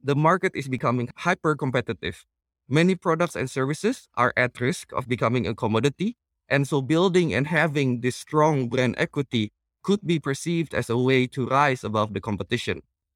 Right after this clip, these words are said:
And secondly, trends and cycles are moving faster than ever before, and many businesses find it difficult to not only understand,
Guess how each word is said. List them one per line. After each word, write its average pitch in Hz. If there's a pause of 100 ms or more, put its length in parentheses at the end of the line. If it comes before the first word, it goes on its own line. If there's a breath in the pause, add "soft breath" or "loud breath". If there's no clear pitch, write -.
(100)
And 131
secondly, 143 (280)
trends 208
and 156
cycles 127
are 127
moving 135
faster 143
than 120
ever 120
before, 120 (420)
and 147
many 175
businesses 165
find 151
it 127
difficult 135
to 143
not 147
only 190
understand, 139